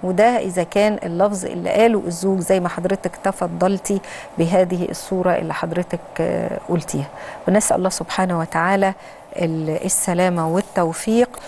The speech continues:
والإنجاب حق مشترك بين الزوجين.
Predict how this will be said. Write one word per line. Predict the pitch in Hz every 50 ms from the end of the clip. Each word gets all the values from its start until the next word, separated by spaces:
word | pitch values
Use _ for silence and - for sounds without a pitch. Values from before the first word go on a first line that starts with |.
| - - - -
والإنجاب | 170 185 190 196 208 214 208 - - - - - 190 180 - - 190 180 175 170 175 190 208 226 247 -
حق | - - - - 220 - - - -
مشترك | 185 175 170 - - - 202 202 190 - 180
بين | 175 180 180
الزوجين. | 175 156 160 - 165 156 170 170 165 - -